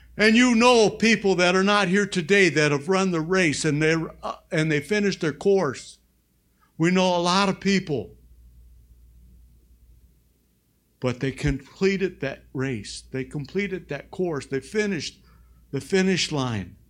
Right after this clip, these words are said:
And I wrote down, going back to the beginning about Shammah,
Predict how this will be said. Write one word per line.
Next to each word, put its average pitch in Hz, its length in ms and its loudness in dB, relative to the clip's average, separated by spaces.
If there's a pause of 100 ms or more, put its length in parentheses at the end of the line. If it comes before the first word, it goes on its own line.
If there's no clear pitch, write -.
(1600)
And 139 120 0
I 143 40 -2
wrote 170 320 -4
down, 156 520 -4 (1400)
going 151 300 -6
back 160 300 -8
to 139 100 -6
the 127 100 -4
beginning 127 500 -8
about 117 340 -10
Shammah, 139 560 -8